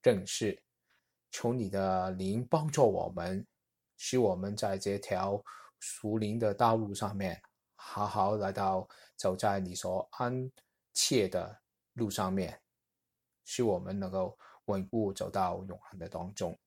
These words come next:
Our Heavenly Father, thank you once again. You allow us to have another opportunity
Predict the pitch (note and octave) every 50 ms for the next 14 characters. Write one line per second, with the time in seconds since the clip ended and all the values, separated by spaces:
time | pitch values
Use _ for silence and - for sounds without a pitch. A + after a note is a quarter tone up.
0 | _ _ _ _ _ _ _ _ - G#2+ G2+ F#2+ F#2+ - - - A#2+ A#2+ A#2+ A#2+
1 | A#2+ A2+ A#2 A2 - - A2 G#2+ G2+ F#2 F2+ - - _ _ _ _ _ _ _
2 | _ _ - - - C3+ B2 C3+ C3+ - D3 C3+ C3 B2+ A#2+ B2 - A2+ G#2 -
3 | A2+ G#2+ G#2+ G#2+ G#2+ G#2+ - _ _ - _ _ - - A#2+ A2+ A2 A#2+ C#3+ D#3
4 | D#3+ E3 E3 E3 E3+ - - - - G#2+ G2 G#2 G2+ - - G2 G2+ G#2+ A#2 A#2
5 | A#2 A#2 A#2 - - - - - A#2 G#2+ - A2+ - - B2+ A#2 B2 B2 A#2 A#2+
6 | - - A#2 A2+ A2 A2